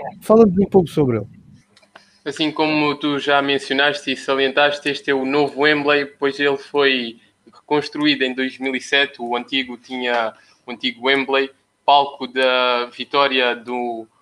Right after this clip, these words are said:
Speaker 2: a única vitória, né, o único troféu internacional que a Inglaterra tem em mil novecentos e sessenta e seis, o Mundial que eles venceram, que foi em Wembley. Mas só que este Wembley, apesar de ser esta a primeira vez que ele recebe competições assim europeias,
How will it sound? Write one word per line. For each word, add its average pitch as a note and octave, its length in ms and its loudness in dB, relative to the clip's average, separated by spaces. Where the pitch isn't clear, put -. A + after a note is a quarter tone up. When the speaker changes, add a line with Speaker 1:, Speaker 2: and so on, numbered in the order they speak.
Speaker 2:
a C#3 140 -8
única D3+ 380 0
vitória, C3 540 0
né, B2+ 300 -2
o B2 60 -2
único C#3+ 440 -6
troféu C3+ 380 -6
internacional B2+ 640 -2
que C3 100 -14
a B2 40 -10
Inglaterra B2 420 -4
tem C3 260 0
em B2 80 -6
mil C3 120 -6
novecentos B2+ 420 -6
e B2 60 -18
sessenta B2+ 280 -12
e A#2+ 40 -6
seis, C3 380 -2
o C3 60 -12
Mundial C3 500 0
que C#3+ 60 -6
eles B2 120 -4
venceram, C3+ 480 -2
que - 420 -20
foi C3+ 200 0
em B2 180 0
Wembley. D3 380 0
Mas C#3+ 100 -4
só F#3 120 0
que F3+ 140 -4
este E3 640 0
Wembley, E3+ 500 0
apesar D#3+ 480 0
de - 100 -20
ser D3+ 280 -2
esta C#3+ 320 -2
a C#3 40 -2
primeira C#3 300 -2
vez C3+ 260 -4
que - 140 -10
ele C3+ 200 0
recebe B2 720 -2
competições C#3 640 -2
assim C3 360 -8
europeias, C#3 720 -2